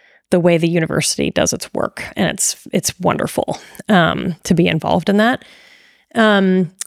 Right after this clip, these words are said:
so that, so that I, I was then able to start in a professor role, and I have been a professor at Davis since. And then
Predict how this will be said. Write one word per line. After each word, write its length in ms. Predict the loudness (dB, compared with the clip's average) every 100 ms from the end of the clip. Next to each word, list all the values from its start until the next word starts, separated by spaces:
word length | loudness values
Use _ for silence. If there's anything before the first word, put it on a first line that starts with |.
| -8
so 520 | 0 2 2 0 -4 _ -2
that, 340 | 0 0 -6
so 480 | -2 2 4 4 2 0
that 340 | 2 2 0 -2
I, 260 | 0 2 0 _ _ _ _ _
I 160 | -2 2
was 180 | 2 2
then 300 | 2 4 2
able 360 | 2 2 2 0
to 180 | -2 -4
start 540 | -4 -2 0 0 -4 -4
in 160 | -2
a 280 | 0 -2 -2
professor 460 | -2 -2 -2 2 2
role, 460 | 4 4 4 4 2
and 120 | 0
I 220 | -2 -2 -6 _ -12
have 260 | -6 -6 -2
been 160 | -4
a 60 | -2
professor 500 | -6 -4 -4 0 0
at 140 | 0
Davis 360 | 0 0 0 -4
since. 380 | -2 0 -2 -4
And 220 | 0 2
then 300 | 4 2 2